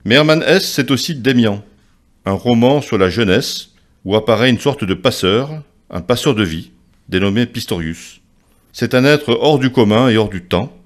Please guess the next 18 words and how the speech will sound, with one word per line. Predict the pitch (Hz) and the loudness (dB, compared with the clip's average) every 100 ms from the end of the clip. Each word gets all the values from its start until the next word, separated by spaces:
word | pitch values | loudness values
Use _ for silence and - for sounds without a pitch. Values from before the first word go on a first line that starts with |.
| _ _ _ | _ _ _
qui | - 98 | -10 -2
permet | 117 117 135 | 0 2 2
à | 110 | 2
un | 98 | 2
jeune | 107 107 | 0 2
homme | 117 120 | 2 2
de | 95 | 0
franchir | - 107 - 135 117 | -2 -8 -6 -4 -2
le | 95 | -2
fleuve | - 120 135 - | 2 2 2 -2
qui | 98 | -10
sépare | - 90 98 82 | -6 -2 -2 0
l'enfance | 98 110 113 110 110 | -2 -2 -2 -2 -2
du | 85 | -4
monde | 95 107 104 | -2 -2 -4
adulte. | 98 85 73 - - _ _ _ _ - | -8 -6 -10 -10 -20 _ _ _ _ -8
Dans | 95 101 | -2 2
Démian, | 131 117 127 208 | 2 4 2 0